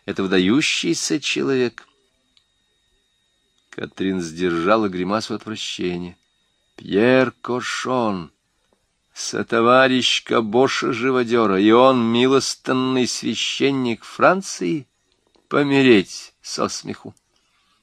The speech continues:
На ее красивых губах появилось крайнее омерзение,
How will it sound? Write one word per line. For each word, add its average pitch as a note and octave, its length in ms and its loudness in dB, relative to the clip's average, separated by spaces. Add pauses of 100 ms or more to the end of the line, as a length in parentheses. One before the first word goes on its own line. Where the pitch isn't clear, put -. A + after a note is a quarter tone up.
(280)
На G2 140 2
ее B2 160 8
красивых D3 460 4
губах C#3 360 2
появилось G2+ 460 0
крайнее E3+ 460 -2
омерзение, A2 720 -2